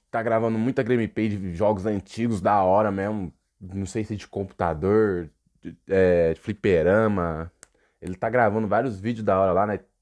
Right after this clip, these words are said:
Tá vendo, né? Tava marcando pra gravar um vídeo junto, mas coronavírus aí atrapalhou. Então, sem enrolação nenhuma, deixa o seu like aí, galera. Se inscreve, vamos embora pro vídeo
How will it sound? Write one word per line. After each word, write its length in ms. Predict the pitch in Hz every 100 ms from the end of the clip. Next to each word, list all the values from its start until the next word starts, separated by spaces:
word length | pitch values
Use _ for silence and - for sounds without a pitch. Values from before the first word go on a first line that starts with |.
| _
Tá 180 | 117 135
vendo, 460 | 110 123 139 120 - _ _ _ -
né? 140 | 113
Tava 400 | 113 - 147 175
marcando 460 | 190 175 143 151 156
pra 100 | 147
gravar 220 | 139 127
um 80 | 135
vídeo 220 | 127 117
junto, 340 | 98 127 151 139
mas 320 | 135 131 123
coronavírus 680 | - 120 131 127 104 127 113
aí 100 | 120
atrapalhou. 600 | 123 123 - 107 87 123
Então, 340 | 120 120 120 - _ _ _
sem 160 | - 139
enrolação 480 | 135 113 98 123
nenhuma, 360 | 123 104 123 131
deixa 380 | 104 - 139 131
o 40 |
seu 120 | - 101
like 320 | 107 107 95
aí, 80 | 107
galera. 240 | 92 85
Se 140 | -
inscreve, 560 | 104 - 98 95 107 110
vamos 420 | 98 110 104 - -
embora 340 | 95 101 104
pro 140 | 95 90
vídeo 420 | 95 101 104